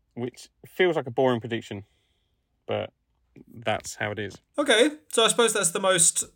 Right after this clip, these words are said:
Speaker 2: most common probably thought of situation within the, uh, conference championships at the moment, so I'll give you that.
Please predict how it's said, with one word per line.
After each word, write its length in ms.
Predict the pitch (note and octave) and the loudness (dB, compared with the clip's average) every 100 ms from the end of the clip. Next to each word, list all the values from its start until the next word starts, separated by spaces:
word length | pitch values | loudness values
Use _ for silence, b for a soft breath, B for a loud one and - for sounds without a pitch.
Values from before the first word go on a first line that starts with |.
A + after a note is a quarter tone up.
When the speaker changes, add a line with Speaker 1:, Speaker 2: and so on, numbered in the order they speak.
| - | -14
Speaker 2:
most 320 | F#3 F#3 - | -4 -2 -2
common 440 | - A3 G3+ E3+ | -2 -4 -4 -8
probably 320 | C#3 A2 G#2 | -4 -6 -6
thought 320 | G2+ - G2+ - | -10 -10 -10 -6
of 200 | G2+ F#2+ | -6 -6
situation 800 | - G2+ - G2+ F#2+ F2+ F#2+ F#2 | -8 -8 -10 -8 -8 -8 -12 -12
within 340 | F#2 F2 F#2 | -12 -10 -10
the, 140 | F2+ F2+ | -10 -6
uh, 200 | F2 E2+ | -6 -6
conference 400 | A#2 F2+ F2+ E2+ | -10 -12 -14 -8
championships 680 | G#2+ G2+ G2+ F#2+ G2+ G2 | -8 -8 -12 -12 -14 -12
at 120 | G2 F2 | -12 -12
the 80 | |
moment, 400 | F2+ F2+ G#2+ D#3+ | -12 -12 -10 -10
so 240 | E3 C#3+ C#3 | -6 -4 -4
I'll 180 | C#3 C#3 | -4 -6
give 200 | D3+ B2 | -6 -8
you 80 | |
that. 320 | G#2 C#3 F#3+ | -2 -2 -2